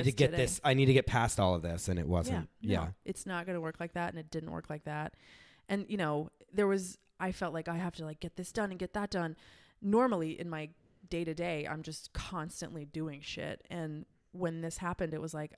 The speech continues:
Speaker 1: "I cannot do anything today."
Speaker 2: Yeah.
Speaker 1: I can go to work and I can come home. That's it. I'm not
Speaker 2: Yeah.
Speaker 1: gonna look at the divorce papers. I'm not gonna try and, like, strategize about, like, how to get my stuff out of the apartment and how I'm gonna move. Like,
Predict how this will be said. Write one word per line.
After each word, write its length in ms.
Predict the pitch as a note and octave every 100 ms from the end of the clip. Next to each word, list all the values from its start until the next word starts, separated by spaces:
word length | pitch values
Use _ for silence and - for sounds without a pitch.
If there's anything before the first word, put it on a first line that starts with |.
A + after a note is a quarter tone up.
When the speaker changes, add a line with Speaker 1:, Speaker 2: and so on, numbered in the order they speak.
| -
Speaker 1:
"I 120 | E3
cannot 420 | - E3 D3 D3+
do 140 | D3+ -
anything 380 | D#3 D3+ - -
today." 300 | - - F3
Speaker 2:
Yeah. 260 | G2+ E2+ E2 D#2+
Speaker 1:
I 60 | E3
can 180 | D#3+ D3+
go 140 | C#3+
to 60 | F#3
work 420 | F3 D3+ F#3+ - _ _ _ _
and 80 | E3
I 20 | D#3
can 120 | D#3+
come 240 | - D#3
home. 320 | C#3+ C#3+ C#3+ - _ _ _ _ _ _ _ -
That's 220 | E3 -
it. 140 | - - _ - -
I'm 120 | E3
not 80 | E3
Speaker 2:
Yeah. 100 | E3+
Speaker 1:
gonna 120 | F3+ F#3+
look 120 | F#3
at 60 |
the 60 | A3
divorce 320 | A#3+ G3 F3+
papers. 580 | - F3 E3+ E3+ E3+ - - - - -
I'm 140 | D#3+
not 180 | D3+ D#3
gonna 180 | G3 G3
try 320 | - F3+ F#3
and, 140 | F#3
like, 160 | F#3 F3+
strategize 680 | - E3+ E3+ E3+ E3+ E3 E3
about, 300 | D#3+ D#3 D3+
like, 140 | D#3
how 540 | - D#3 D3+ D#3+ D#3+ D#3+ - - - -
to 80 | -
get 120 | F#3+ F3+
my 100 | G3
stuff 320 | - F#3 F#3
out 80 | F3
of 60 |
the 80 | F3+
apartment 420 | F3+ F#3 D#3 E3
and 100 | D#3+
how 200 | E3+ D#3+
I'm 60 | F3
gonna 140 | G#3
move. 380 | G3+ F#3 E3+ -
Like, 240 | D#3+ D#3